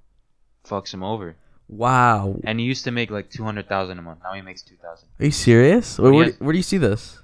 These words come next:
Speaker 1: He said it in a, he did a video on, I forgot where, where they interviewed him and asked him questions, and he
Speaker 2: Mm.
Speaker 1: just brought that up.
Speaker 2: Wow. Wait, that's crazy.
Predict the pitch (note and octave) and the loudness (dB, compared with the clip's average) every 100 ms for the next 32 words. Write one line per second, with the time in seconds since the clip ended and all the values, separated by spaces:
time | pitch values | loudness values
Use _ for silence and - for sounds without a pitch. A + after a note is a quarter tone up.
0 | _ - - G#2 - A#2+ B2 A2 G2+ F#2 | _ -20 -16 -10 -2 0 0 -2 -6 -10
1 | F2 _ G#2+ A2+ A#2 F#2 F#2+ G#2 G#2+ G#2 | -16 _ -10 -6 -6 -6 -6 -2 -2 -2
2 | G#2 _ _ _ _ F#2+ F#2 F2 E2 _ | -8 _ _ _ _ -10 -8 -10 -14 _
3 | F2+ - G2 F#2 E2 E2+ E2+ _ _ _ | -20 -16 -10 -10 -10 -18 -20 _ _ _
4 | - _ _ _ F#2+ G2 G2 G#2 G2+ G2+ | -20 _ _ _ -8 -6 -4 -4 -4 -10
5 | G#2+ A2+ A2 F2 F2+ - F#2 F#2+ F#2 G2+ | -8 -12 -12 -14 -16 -16 -12 -10 -10 -12
6 | G2 - - _ - A#2 A2 - F#2 - | -18 -20 -20 _ -14 -12 -12 -14 -16 -16
7 | - - E2+ - E2 E2 _ _ _ _ | -18 -14 -14 -14 -18 -18 _ _ _ _
8 | - - A#2 A#2+ B2 A#2+ A#2 G#2+ G#2+ G#2 | -20 -12 -4 2 2 2 0 0 -2 -4
9 | G2 - B2+ B2 C3+ - - - C#3+ D3+ | -8 -10 -10 -8 -10 -14 -18 -4 2 4
10 | D#3 C#3+ A2+ G#2 G2+ G2+ | 6 4 2 -2 -4 -8